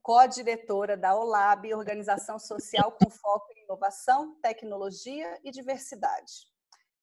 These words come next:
Gisele Costa, formada em ciência da computação, com especialização em gestão pública, em banco de dados e servidora do serpro. Annalise Schultz,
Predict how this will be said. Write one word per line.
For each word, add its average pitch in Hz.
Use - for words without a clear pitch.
Gisele 220
Costa, -
formada 208
em 214
ciência 277
da 277
computação, 208
com 220
especialização 208
em 202
gestão 190
pública, 269
em 233
banco 247
de 233
dados 190
e 403
servidora 285
do 285
serpro. -
Annalise 285
Schultz, -